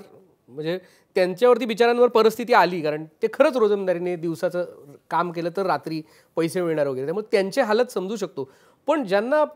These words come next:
अगदी पाच पन्नास हजार पगार आहे किंवा एक लाख रुपये पगार आहे, महिन्याला काहीतरी एक something amount लोकं कमवत आहेत आणि त्यांना खायला प्यायला अडचणी किंवा त्यांना भाड्याचे पैसे नाहीत,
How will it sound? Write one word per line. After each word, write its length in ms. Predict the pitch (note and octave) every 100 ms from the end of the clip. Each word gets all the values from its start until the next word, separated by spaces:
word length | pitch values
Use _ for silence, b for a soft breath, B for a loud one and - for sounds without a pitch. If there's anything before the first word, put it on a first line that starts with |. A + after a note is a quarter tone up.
| A#3
अगदी 200 | G#3 C#4+
पाच 240 | A#3 A3+
पन्नास 240 | C#4 D4 A3+
हजार 220 | A3 C4
पगार 240 | G#3+ A3
आहे 320 | G3+ E3+ D#3+
किंवा 180 | D3 D#3+
एक 180 | F3 E3+
लाख 100 | G3
रुपये 180 | F#3+ F#3+
पगार 240 | F3 D#3 E3
आहे, 200 | C#3 C3+
महिन्याला 380 | C#3+ D3 F3+
काहीतरी 240 | F3+ E3+ F3+
एक 80 | E3 D#3+
something 320 | D3+ F#3+ D3
amount 220 | E3+ G#3 - b b b b
लोकं 240 | E3+ E3 G#3+
कमवत 280 | F#3+ F#3+ G3+
आहेत 120 | F#3+
आणि 100 | A#3+ - -
त्यांना 760 | A3 G3+ A#3 F4+ E4 C#4+ A#3 G3+ -
खायला 260 | G3 G#3+
प्यायला 380 | B3+ A#3+ A#3+ A3+
अडचणी 440 | F3+ E3+ G3 F3+ F3
किंवा 120 | E3+
त्यांना 220 | F3 G#3+
भाड्याचे 340 | G3 F3+ F#3
पैसे 240 | F3+ E3 E3
नाहीत, 160 | C#3